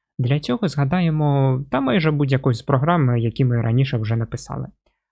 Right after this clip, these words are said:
Наприклад, одна з перших програм, де рахувалась просто сума двох чисел. Код тут доволі простий. Ми питаємо у користувача підряд два числа, потім рахуємо суму і виводимо її на екран.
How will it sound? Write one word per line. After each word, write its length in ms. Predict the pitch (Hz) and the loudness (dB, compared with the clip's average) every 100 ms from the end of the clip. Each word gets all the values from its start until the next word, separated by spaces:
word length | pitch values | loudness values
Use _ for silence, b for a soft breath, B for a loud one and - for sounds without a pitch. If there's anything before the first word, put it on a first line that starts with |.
| - | -4
Наприклад, 540 | 147 - 247 202 160 - | -2 0 -2 -2 -2 -2
одна 300 | 147 160 135 | 0 2 0
з 80 | |
перших 400 | - 135 120 131 | 0 -2 0 -4
програм, 460 | - 175 208 254 170 | 0 0 2 0 2
де 340 | 131 139 131 | 2 4 4
рахувалась 520 | 127 127 147 208 147 - | 2 0 0 0 0 -2
просто 580 | 160 170 - 131 120 117 | -2 -2 0 0 0 -2
сума 300 | - 151 123 | -2 0 0
двох 260 | 117 131 | 0 -2
чисел. 380 | - - - - _ _ _ _ _ _ _ | -2 -10 -10 -12 _ _ _ _ _ _ _
Код 240 | - 220 - | -2 -2 0
тут 180 | 143 117 | 0 2
доволі 300 | 123 117 110 | 2 2 0
простий. 580 | - 135 - 262 262 - _ _ - | -2 -2 0 0 0 -6 _ _ 0
Ми 140 | 175 | 0
питаємо 480 | 156 139 127 113 120 | 2 2 2 2 0
у 100 | 139 | -2
користувача 600 | 135 123 - 123 117 117 | 0 0 0 -2 -2 -4
підряд 400 | - 123 123 107 | -2 0 0 -2
два 180 | 117 120 | -2 -4
числа, 540 | 196 - - 269 233 - _ | -4 -6 -4 -4 -4 -8 _
потім 320 | - 151 123 | -4 -2 0
рахуємо 480 | 123 127 135 147 196 | 0 2 2 2 0
суму 340 | - 294 240 151 | -2 -2 -2 -2
і 220 | 214 202 | 0 0
виводимо 480 | 123 120 139 120 113 | 2 2 2 0 0
її 260 | 107 123 | 2 2
на 160 | 117 107 | 2 -2
екран. 340 | 104 - - | -4 -6 -8